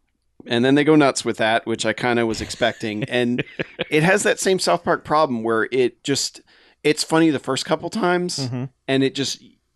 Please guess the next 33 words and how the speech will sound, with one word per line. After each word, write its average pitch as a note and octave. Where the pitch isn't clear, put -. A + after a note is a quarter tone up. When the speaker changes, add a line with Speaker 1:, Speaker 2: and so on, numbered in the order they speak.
Speaker 1:
it's D3+
not D3
funny D3+
anymore. G2+
Like, C3
like, C3+
as B2+
far D3
as, A#2+
like, B2
the B2
swearing A#2
goes G2+
Speaker 2:
Mm-hmm. C3
Speaker 1:
in B2
it. G2
And C3
then C3+
it's B2+
like, C3+
"Ah," F3
you D#3+
know, B2+
it's B2+
like, -
"I C#3
get C#3+
it. G#2
All B2
right." A2
Speaker 2:
Yeah. E2+
Speaker 1:
You A2+
know? G2